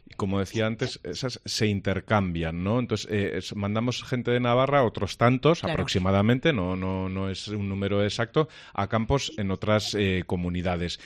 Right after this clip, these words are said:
Speaker 1: Ya en toda España, bueno, no me atrevo a decir una cifra,
Speaker 2: Sí,
Speaker 1: pero
Speaker 2: pero
Speaker 1: son
Speaker 2: bueno.
Speaker 1: miles, eh, las plazas. Incluso hay opción de salir al extranjero también. Son acciones, digamos, coordinadas, eh, a través de, del, del Ministerio junto con las comunidades autónomas.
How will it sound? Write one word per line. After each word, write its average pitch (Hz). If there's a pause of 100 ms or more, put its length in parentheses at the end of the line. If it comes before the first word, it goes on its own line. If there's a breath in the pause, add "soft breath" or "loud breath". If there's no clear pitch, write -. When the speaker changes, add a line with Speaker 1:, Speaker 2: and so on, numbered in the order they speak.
(120)
Speaker 1:
Ya 107
en 101
toda 113
España, 120
bueno, 92
no 92
me 101
atrevo 98
a 98
decir 98
una 98
cifra, 113
Speaker 2:
Sí, 113
Speaker 1:
pero 98
Speaker 2:
pero 95
Speaker 1:
son 117
Speaker 2:
bueno. 117
Speaker 1:
miles, 120
eh, 107
las 104
plazas. 131
Incluso 139
hay 117
opción 117 (440 soft breath)
de 107
salir 98
al 104
extranjero 87
también. 80
Son 92
acciones, 95
digamos, 98
coordinadas, 98 (340 soft breath)
eh, 92
a 90
través 92
de, 95
del, 92
del 104
Ministerio 110
junto 90
con 80
las 78
comunidades 80
autónomas. 76